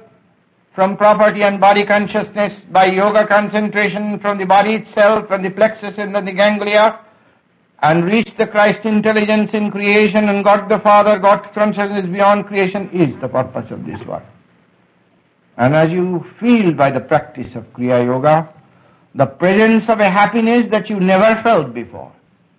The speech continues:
the true happiness of meditation,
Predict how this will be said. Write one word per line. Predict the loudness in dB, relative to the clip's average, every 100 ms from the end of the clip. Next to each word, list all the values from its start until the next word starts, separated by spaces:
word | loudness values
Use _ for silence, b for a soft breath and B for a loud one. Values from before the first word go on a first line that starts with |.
| _ _ _ _
the | 0 2
true | 0 -4 0 2 2
happiness | 2 2 2 2 2 2
of | 0
meditation, | 2 0 0 0 2 4 2 2 0 -2 -6